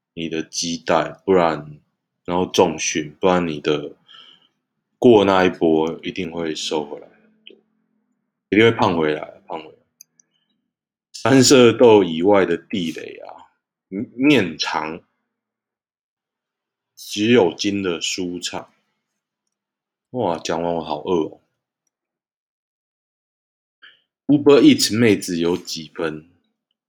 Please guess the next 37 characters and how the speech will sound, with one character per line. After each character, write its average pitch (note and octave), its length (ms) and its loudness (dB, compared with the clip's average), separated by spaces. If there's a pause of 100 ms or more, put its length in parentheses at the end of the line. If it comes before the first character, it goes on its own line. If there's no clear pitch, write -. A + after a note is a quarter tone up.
(280)
哇， G#2+ 440 -2
她 A2 140 -6
说 A#2 160 0
她 B2 60 0
有 A2 120 2
看 G#2+ 140 -6
到 G#2+ 180 -2
一 G2 60 -4
个 E2+ 260 -4
很 D2+ 240 -20
正 E2 320 -4
的， - 280 -20 (1000)
日 C3 320 -2
本 E2+ 320 2
的 D#2+ 260 -2
啊， D2 300 -16 (1500)
这 C#3+ 100 0
是 D3 80 0
混 B2 340 -2
血 E2 260 -6
儿 D2+ 260 -6
吧？ D2 360 -10 (800)
二 G#2+ 60 -2
十 F2+ 160 -6
六 G2 240 4
岁 F2+ 200 2
独 D#2 280 -8
生， D#2 340 -10
哎， A2 160 -6
蛮 F2 260 -6
正 E2+ 300 -4
的， D2+ 100 -18
哎， - 200 -20 (880)
蛮 C3+ 120 -8
正 D3+ 220 4
的 C#3+ 160 2
啊。 C3+ 340 -2